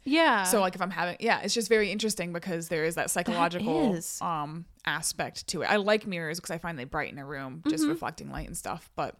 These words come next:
Speaker 2: yeah.
Speaker 1: I'm sure there is something to that, though, and that there's, like, a community of people out there that have the same. I, i-, it's just noth-,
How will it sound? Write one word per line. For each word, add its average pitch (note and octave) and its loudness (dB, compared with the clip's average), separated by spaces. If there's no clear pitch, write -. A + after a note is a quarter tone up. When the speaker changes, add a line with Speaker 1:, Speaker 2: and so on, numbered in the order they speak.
Speaker 2:
yeah. G#3+ 2
Speaker 1:
I'm B3+ 4
sure C4 4
there A3 4
is G3+ -2
something F#3 -2
to G#3 0
that, F3+ 2
though, E3+ 2
and E3 0
that E3 -2
there's, E3+ 0
like, E3 -2
a F3 -2
community E3 -2
of D#3 -4
people D3+ -6
out D#3 0
there D3+ -2
that D#3+ 0
have D#3+ -2
the D#3+ 0
same. D#3 -6
I, A3+ 8
i-, B3 2
it's - 0
just B3+ 2
noth-, G3+ -2